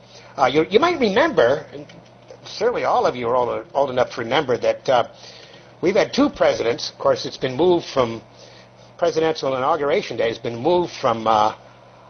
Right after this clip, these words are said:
um, March fourth to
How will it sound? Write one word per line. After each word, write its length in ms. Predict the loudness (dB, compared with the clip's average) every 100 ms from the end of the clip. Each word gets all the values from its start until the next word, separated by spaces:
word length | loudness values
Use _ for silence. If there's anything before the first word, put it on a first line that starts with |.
| -10
um, 500 | 0 4 6 4 0 -14 -20 -20 -20 _ -20 _ _ _ _ _ _ _ -20 _ _ _ _
March 280 | 0 2 0
fourth 400 | 2 4 2 0
to 260 | -2 -2